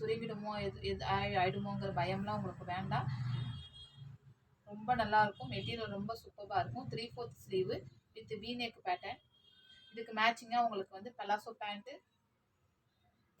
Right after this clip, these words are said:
பலாசோ பேண்ட் with துப்பட்டா. துப்பட்டா வந்து தாராளமா உங்களுக்கு லென்த் இருக்கும்,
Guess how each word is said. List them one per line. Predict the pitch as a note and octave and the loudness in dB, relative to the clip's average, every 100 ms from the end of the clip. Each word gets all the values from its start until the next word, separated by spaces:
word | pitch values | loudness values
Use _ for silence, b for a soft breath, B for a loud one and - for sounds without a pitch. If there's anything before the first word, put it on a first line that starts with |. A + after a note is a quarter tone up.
| _ _ _ _ _ _ _ - - _ _ - - - | _ _ _ _ _ _ _ -20 -20 _ _ -20 -20 -8
பலாசோ | A3 A3+ B3 | 4 4 4
பேண்ட் | A#3+ A3 A3 | -4 -4 -2
with | B3 A3 - | -4 -6 -12
துப்பட்டா. | G3 A3+ G#3+ B3 | -10 -6 0 0
துப்பட்டா | - - B3 A#3+ | 0 -6 2 6
வந்து | G#3+ G#3 B3 | 6 4 2
தாராளமா | G#3+ G#3 G#3+ G#3 B3 | 6 8 8 6 6
உங்களுக்கு | A#3+ G3+ F#3+ | 6 4 4
லென்த் | G3 G#3+ A3+ | 2 2 0
இருக்கும், | G3+ - B3+ | -2 0 -2